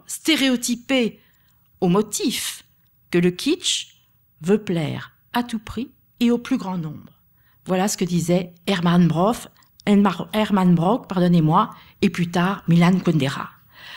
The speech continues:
Voici également ce qui faisait effectivement ce désaccord chronologique avec le temps contemporain. C'est la raison pour laquelle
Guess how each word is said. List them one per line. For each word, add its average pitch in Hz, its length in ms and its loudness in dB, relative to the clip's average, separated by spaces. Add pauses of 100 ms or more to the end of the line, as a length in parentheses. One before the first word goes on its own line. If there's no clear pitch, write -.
(280)
Voici 285 440 4
également 240 540 4
ce 269 140 0
qui 240 160 2
faisait 247 340 2
effectivement 247 720 2
ce - 160 0
désaccord 277 800 4
chronologique 226 920 4 (460)
avec 277 640 0 (300)
le 185 160 2
temps 196 200 2
contemporain. 175 640 0 (1600)
C'est - 220 2
la 320 100 6
raison 320 300 4
pour 240 140 2
laquelle 254 600 2